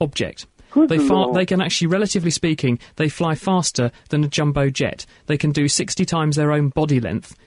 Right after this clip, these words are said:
Speaker 1: in less than a second.
Speaker 2: Good Lord.
Speaker 1: So they are the world's fastest swimmers if, uh, if you're a bacterium and you've got one of these propellers on the back end.
Speaker 2: What, can I ask then, what about sperm? Because, you know, n-, all animals,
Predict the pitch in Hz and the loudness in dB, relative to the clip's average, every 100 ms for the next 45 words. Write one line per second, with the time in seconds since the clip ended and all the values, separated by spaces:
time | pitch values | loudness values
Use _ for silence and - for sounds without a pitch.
0 | _ - 147 151 139 - 143 135 135 - | _ -2 0 2 0 0 0 0 -2 -4
1 | 87 - _ - 226 175 147 143 151 147 | -8 -10 _ -16 -14 -12 -8 -4 0 0
2 | 151 151 - 147 160 170 156 - 170 151 | 2 0 0 0 0 0 0 -2 -2 -2
3 | - 139 - 139 120 101 117 - - 123 | -2 -4 -2 -2 -2 -4 -6 -8 -6 -6
4 | 123 - 127 120 123 - - 135 117 110 | -6 -4 -2 -2 -4 -8 -4 0 0 -2
5 | 113 123 120 - 123 120 120 - - 123 | -2 -2 -2 -2 -2 0 -2 -4 -6 -4
6 | 110 107 107 113 110 113 98 - _ - | -4 -6 -8 -10 -8 -8 -10 -16 _ -20
7 | - 185 247 214 381 - - 311 302 214 | -2 -2 0 -4 -8 -4 0 0 2 0
8 | 208 - 196 175 - _ 247 320 247 269 | 0 2 2 0 -8 _ 0 2 2 2
9 | - - - - 247 240 151 123 123 139 | -2 -10 -20 0 4 4 4 2 0 0
10 | 185 170 - _ - 240 185 170 196 220 | 2 0 -2 _ -4 2 4 2 0 -4
11 | - 226 220 160 143 139 127 135 127 120 | -2 2 4 2 2 0 2 2 2 -2